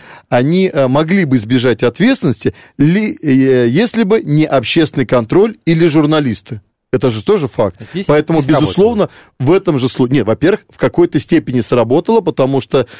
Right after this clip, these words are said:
Speaker 1: э, случай предан огласке, да, э, его мы сейчас обсуждаем с вами в студии. Безусловно, мы ждем, э, результатов служебных расследований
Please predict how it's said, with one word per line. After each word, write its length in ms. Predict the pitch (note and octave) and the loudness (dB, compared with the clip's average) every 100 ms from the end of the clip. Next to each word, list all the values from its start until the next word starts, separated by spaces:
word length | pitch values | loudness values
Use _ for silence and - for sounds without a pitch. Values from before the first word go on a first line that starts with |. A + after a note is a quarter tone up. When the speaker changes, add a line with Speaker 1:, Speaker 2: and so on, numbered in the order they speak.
| - - | -16 -4
Speaker 1:
э, 800 | C3 B2+ B2 - - - A2+ A2 | 0 2 2 2 2 2 2 0
случай 360 | - G#3 - | 0 -2 0
предан 460 | A#2 D3+ C#3+ G#2+ G#2 _ | -4 0 0 -2 -6 _
огласке, 680 | D3+ D3+ D3 A2 - - G3+ _ _ _ _ | -2 0 2 0 -2 -4 -4 _ _ _ _
да, 240 | C3 E3+ A3+ - - | 0 0 -2 -12 -4
э, 100 | C3+ | 0
его 360 | B2 C#3+ G3 F#3 | 0 2 2 0
мы 160 | D3 | 0
сейчас 420 | B2+ C3+ - C3+ - | -4 -4 -2 -2 -2
обсуждаем 480 | A2+ C#3+ B2+ C3+ | -2 -2 0 0
с 80 | A2 | 0
вами 200 | C#3 A#2 | -2 -2
в 40 | G#2+ | -2
студии. 380 | - A2+ A2 F3+ - - | -2 -2 0 -4 -6 -8
Безусловно, 640 | C3 D#3 D3+ G3 G#3 F3 | -2 0 0 0 0 0
мы 180 | C#3+ C#3+ | 0 0
ждем, 400 | A#2 B2 E3+ D3 | -2 0 0 0
э, 560 | C3+ B2+ A#2+ A#2+ A#2 A#2 | -2 0 0 0 0 0
результатов 520 | A2+ C3 E3 C#3+ A#2 | -2 -2 -2 -2 -4
служебных 520 | - B2+ C3 A2 A2 | -2 0 0 -2 -4
расследований 680 | B2+ B2 C#3 C3 A2 G#2+ G2+ | -2 -2 0 0 0 -2 -4